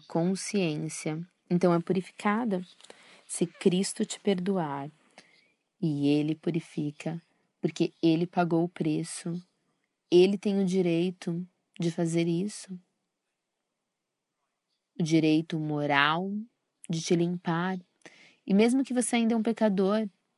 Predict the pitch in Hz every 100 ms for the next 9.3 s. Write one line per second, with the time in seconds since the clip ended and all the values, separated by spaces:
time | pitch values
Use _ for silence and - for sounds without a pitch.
0 | _ - 190 185 185 190 196 - 180 180
1 | 196 185 180 190 - 180 180 208 - 185
2 | 202 _ 170 170 175 170 165 - 175 170
3 | 160 156 165 180 _ _ _ _ _ _
4 | - _ _ _ _ _ - 170 160 170
5 | 165 165 160 160 170 170 165 165 175 165
6 | - - - - 196 226 220 220 226 214
7 | 214 - 202 214 202 190 180 185 180 180
8 | 185 170 175 180 196 196 180 _ _ _
9 | _ - 185